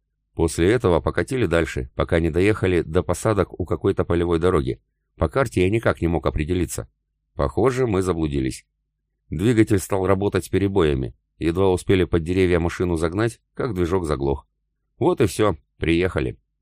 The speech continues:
А столько вещей и оружия не унесёшь, если только с трудом. Так что я велел бойцам отдыхать, а сам сел думу думать. Тут или машину бросать, выведя её из строя и нагрузившись вещами, двигать дальше, или искать топливо.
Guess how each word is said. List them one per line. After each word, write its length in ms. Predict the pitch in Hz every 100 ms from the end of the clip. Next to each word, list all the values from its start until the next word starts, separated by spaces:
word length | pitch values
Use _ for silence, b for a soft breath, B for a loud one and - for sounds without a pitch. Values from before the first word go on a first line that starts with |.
| _ _ _
А 160 | 69 76
столько 400 | - 117 107 90
вещей 380 | 87 - 110
и 20 | 95
оружия 500 | 82 110 101 76 71
не 100 | 107
унесёшь, 560 | 101 76 - 95 - _ -
если 320 | 107 139 117
только 300 | 113 107 92
с 40 |
трудом. 400 | - 98 117 90 - _ _ _ _
Так 160 | - 95
что 160 | - 104
я 80 |
велел 280 | 101 107 104
бойцам 380 | 90 92 - 92
отдыхать, 500 | 85 80 - 120 - _ _ -
а 100 | 85
сам 240 | - 143
сел 340 | 127 117 123 -
думу 360 | 73 87 82 73
думать. 380 | 73 64 - _ _ _ _ _ _ _ _ _
Тут 200 | 117 131
или 120 | 117
машину 400 | 110 110 - 143
бросать, 480 | 117 92 - 78 -
выведя 380 | - 90 90 80
её 220 | 85 82
из 140 | 82 80
строя 460 | - 82 71 60 -
и 80 | 78
нагрузившись 640 | 80 85 82 80 80 -
вещами, 460 | 80 - 80 69 65
двигать 380 | 78 82 80
дальше, 400 | 76 73 64 62 - _ _
или 240 | - 156 143
искать 320 | - 104 104
топливо. 420 | 85 78 73 69